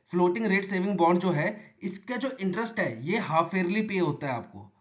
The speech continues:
Half yearly पे होता है। कब कब? एक होगा आपको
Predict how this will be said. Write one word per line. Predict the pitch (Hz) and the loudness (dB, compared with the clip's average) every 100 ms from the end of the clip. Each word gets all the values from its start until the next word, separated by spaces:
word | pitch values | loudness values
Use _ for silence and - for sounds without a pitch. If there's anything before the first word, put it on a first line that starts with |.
| _ | _
Half | - 160 160 180 | 0 2 4 4
yearly | 175 190 254 | 4 2 -2
पे | 254 190 | 0 0
होता | 180 151 - | 0 0 -4
है। | 104 - _ - | -10 -12 _ -2
कब | 180 180 | -2 0
कब? | 233 262 - - - | 0 0 -6 -16 -6
एक | 202 214 | -2 0
होगा | 202 214 | 4 6
आपको | 202 190 226 247 - | 6 4 -2 -4 -4